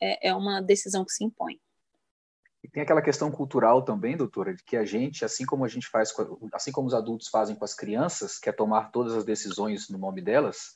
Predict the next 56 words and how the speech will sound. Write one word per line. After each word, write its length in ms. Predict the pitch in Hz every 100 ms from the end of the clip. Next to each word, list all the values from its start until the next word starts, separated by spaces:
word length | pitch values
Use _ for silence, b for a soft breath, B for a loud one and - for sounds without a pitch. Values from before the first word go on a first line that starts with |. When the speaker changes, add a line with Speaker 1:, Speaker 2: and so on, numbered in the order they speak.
| b b _ _ _
Speaker 2:
a 60 | -
gente 200 | 117 -
tem 120 | 143
essa 180 | 147 143
tendência 580 | 147 127 127 156 160 151
de 140 | 147
achar 340 | 147 - 139 139
que 140 | 147
o 20 |
idoso 360 | 127 135 151 151
não 100 | 170
tem 140 | 180
condição, 600 | 160 165 160 - 139 170 - _ _ _
não 80 | -
tem 120 | 165
condições 560 | 175 180 - 151 190 196
de 100 | 175
tomar 240 | 143 143
suas 160 | 151 143
próprias 260 | 156 156
decisões, 460 | 156 151 156 131 120
e 60 | 113
a 20 |
gente 180 | 127 131
acaba 500 | - 135 151 160 - _ _ _ _
ou, 400 | 139 151 160 - -
ou 180 | 143 151
t-, 160 | 160
dando 300 | 127 143 151 131
conselhos 540 | 143 135 - 151 143
demais, 480 | 135 127 139 170 143
ou 80 | 151
às 160 | 147 127
vezes 280 | 151 160
tomando 320 | - 151 160 185
a 60 |
frente 380 | 190 165 180 -
da 100 | 135
vida 180 | 131 185
da 120 | 175
pessoa 420 | 160 135 - 160
e 60 | 160
fazendo 340 | 160 156 160
tudo 200 | 156 151
por 180 | - 151
ela, 180 | 113 104
né? 160 | 120 147
O 100 | 135
que 140 | 151
não 120 | 160
Speaker 1:
Uhum. 40 | 160
Speaker 2:
é 60 |
saudável. 580 | 160 175 180 139 156 151
As 80 | 120
pessoas 360 | 120 - 127
idosas, 600 | 135 120 117 139 160 -